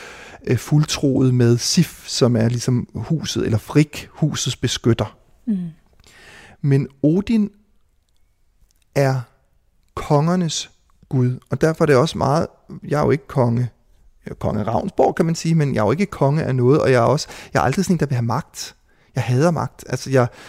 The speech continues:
Speaker 1: jeg har ikke nogen titler.
Speaker 2: Mm.
Speaker 1: Øh, jeg, jeg har ikke nogen direktørposter i alle mine firmaer, jeg har, fordi jeg gider ikke magten. Den,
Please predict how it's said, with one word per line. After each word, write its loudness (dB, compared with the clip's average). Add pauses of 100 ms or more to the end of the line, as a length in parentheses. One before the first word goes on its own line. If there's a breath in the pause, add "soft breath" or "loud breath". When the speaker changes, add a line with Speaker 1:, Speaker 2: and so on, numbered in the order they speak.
(120 loud breath)
Speaker 1:
jeg 2
har 0
ikke -2
nogen 0
titler. -4 (180)
Speaker 2:
Mm. -2
Speaker 1:
Øh, 0
jeg, 0
jeg 0
har 2
ikke -2
nogen 2
direktørposter 0
i -6 (160)
alle 2
mine 2
firmaer, 0
jeg 0
har, -2
fordi -10
jeg -6
gider 2
ikke 2
magten. -4
Den, -4